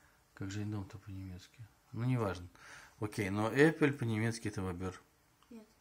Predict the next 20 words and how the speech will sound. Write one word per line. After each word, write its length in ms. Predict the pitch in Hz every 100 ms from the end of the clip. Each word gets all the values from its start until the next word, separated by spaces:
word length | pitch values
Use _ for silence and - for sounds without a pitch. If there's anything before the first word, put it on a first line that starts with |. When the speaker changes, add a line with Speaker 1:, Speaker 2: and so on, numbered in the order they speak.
| _ _ _
Speaker 1:
Да. 260 | 95 98 98 - - - - -
Ну 100 | 123
смотри, 380 | 131 170 180 175
ну 100 | 139
это 120 | 147
же 100 | 147
бобер, 360 | 135 156 165 175 123
это 120 | 110
же 120 | 120
изображение 520 | 120 127 143 160 113 101
бобра. 320 | 123 123 110 98 - - - - 719 906 - 855 855 855 784 880 807 762 - - - - - -
А 140 | 110 127
здесь 200 | 185 -
какой, 340 | 135 135 123
какой 220 | - 123
цвет, 280 | 117 127 101
смотри, 320 | - 101 98
это 80 | 90
же 80 | -
писюльки. 580 | - 131 151 87 - -